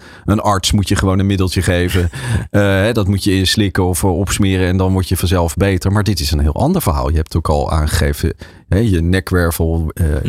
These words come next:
Speaker 1: je, je werd aangeraakt door een verpleegster. En, eh, en het was oké. Acupunctuur, eh, je wordt, eh, met na-, naalden in je systeem, eh, gezet
Speaker 2: Ja.
Speaker 1: en het, en het wordt oké.
Speaker 2: Ja.
Speaker 1: En jij was, eh,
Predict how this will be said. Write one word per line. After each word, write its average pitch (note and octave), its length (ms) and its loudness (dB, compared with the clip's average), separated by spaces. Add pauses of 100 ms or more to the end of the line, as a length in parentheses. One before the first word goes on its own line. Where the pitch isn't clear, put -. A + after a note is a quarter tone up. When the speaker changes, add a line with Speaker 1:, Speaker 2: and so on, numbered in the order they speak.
(120)
Speaker 1:
je, A2 140 0
je F#2+ 80 2
werd E2 200 0
aangeraakt F2 560 0
door F2 140 0
een D#2+ 60 0
verpleegster. E2 680 0 (420)
En, G#2 200 2
eh, D#2+ 440 0
en F2+ 80 4
het F2 140 0
was E2+ 200 0
oké. E2 440 2 (420)
Acupunctuur, A2 840 0
eh, F2 280 2
je F2+ 80 2
wordt, E2+ 260 -2
eh, G#1+ 120 0
met F2 180 2
na-, F#2+ 240 0
naalden F#2 500 2
in F#2 160 2
je E2+ 320 2
systeem, G2+ 540 0
eh, F#2 100 2
gezet G2+ 320 0
Speaker 2:
Ja. - 60 -6
Speaker 1:
en A2+ 120 2
het, - 240 -2
en A#2 140 2
het A2 140 0
wordt D2+ 220 0
oké. G2+ 500 0
Speaker 2:
Ja. G2 140 -4 (360)
Speaker 1:
En G2 100 2
jij A#2+ 160 2
was, G2+ 320 0
eh, F#2+ 320 2